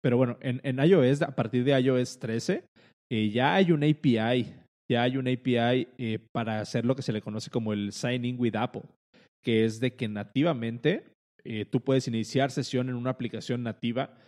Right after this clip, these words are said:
a través de un proxy que te da Apple, y eso hace que el developer de la aplicación tal cual,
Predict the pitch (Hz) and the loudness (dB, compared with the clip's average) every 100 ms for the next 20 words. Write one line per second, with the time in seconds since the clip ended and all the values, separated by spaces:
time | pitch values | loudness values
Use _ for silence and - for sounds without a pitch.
0 | _ _ _ _ 127 127 113 120 113 131 | _ _ _ _ -8 -4 0 0 0 -2
1 | 131 - 139 135 - 131 117 110 117 107 | -2 0 2 2 -2 -4 -4 -4 -4 -4
2 | 110 - 147 180 - 131 120 117 - 127 | -4 -2 -2 -4 -6 -2 0 0 0 -2
3 | 147 131 127 143 135 113 113 - 127 113 | 2 0 0 -4 -2 -2 -2 -4 -4 -2
4 | 110 110 107 110 147 170 156 143 120 - | -2 -4 -4 -2 0 2 2 0 -2 -6
5 | 120 113 131 131 143 - 123 170 | -8 -6 -4 -2 -2 0 -2 -2